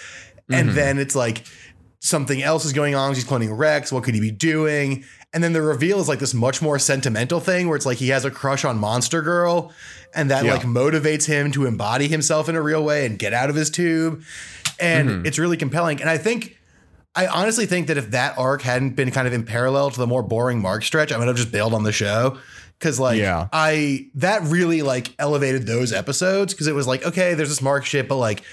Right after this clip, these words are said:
Speaker 1: I'm still very curious about Omni-Man, and, like, this shit with Robot is very, very compelling to me. Um, it did a good
Speaker 2: I, I
Speaker 1: job
Speaker 2: think,
Speaker 1: of, like, pump
Speaker 2: I
Speaker 1: faking
Speaker 2: think
Speaker 1: without
Speaker 2: another
Speaker 1: giving anything away.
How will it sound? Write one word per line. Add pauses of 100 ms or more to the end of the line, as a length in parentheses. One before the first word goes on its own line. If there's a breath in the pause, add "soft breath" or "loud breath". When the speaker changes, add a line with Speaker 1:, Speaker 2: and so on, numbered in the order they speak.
(140 loud breath)
Speaker 1:
I'm
still
very
curious
about
Omni-Man,
and,
like, (520 loud breath)
this
shit
with
Robot
is
very,
very
compelling
to
me. (400 loud breath)
Um,
it
did
a
good
Speaker 2:
I,
I
Speaker 1:
job
Speaker 2:
think,
Speaker 1:
of, (100)
like,
pump
Speaker 2:
I
Speaker 1:
faking
Speaker 2:
think
Speaker 1:
without
Speaker 2:
another
Speaker 1:
giving
anything
away.